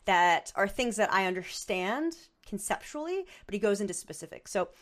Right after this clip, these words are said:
what I wanna talk about is his emphasis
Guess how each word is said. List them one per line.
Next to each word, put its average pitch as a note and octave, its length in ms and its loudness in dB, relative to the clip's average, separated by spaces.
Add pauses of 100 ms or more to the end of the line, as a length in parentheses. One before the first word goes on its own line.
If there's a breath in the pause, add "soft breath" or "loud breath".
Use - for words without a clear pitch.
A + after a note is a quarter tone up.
(500 loud breath)
what A3+ 420 2
I F4+ 40 8
wanna F4+ 200 6
talk G#3 260 0
about F3 400 4
is F#3+ 460 4
his F#4 800 2 (840 soft breath)
emphasis A#3+ 640 0